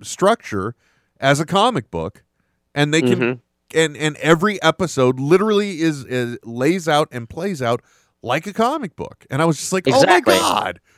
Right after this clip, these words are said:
Speaker 1: And it, from that moment I was in. It was just, and, and it was just as simple as that simple little flash at the end,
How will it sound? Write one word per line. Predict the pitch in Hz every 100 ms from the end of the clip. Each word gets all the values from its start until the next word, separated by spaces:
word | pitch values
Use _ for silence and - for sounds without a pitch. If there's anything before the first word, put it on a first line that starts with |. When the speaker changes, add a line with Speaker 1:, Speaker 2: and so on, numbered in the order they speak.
| _
Speaker 1:
And | 131 135
it, | 143
from | 165
that | 175 180
moment | 175 156
I | 123
was | 113 110
in. | 117 - _ -
It |
was | 139 143 123
just, | 170 - -
and, | 131 117
and | 120 110
it | 82
was | 95
just | - 98 113
as | 156 147
simple | 196 185 139 -
as | 92 90
that | 95 -
simple | - 123 139
little | 135 143 123
flash | - - 110 120 139
at | 170 -
the | 175
end, | 165 117 120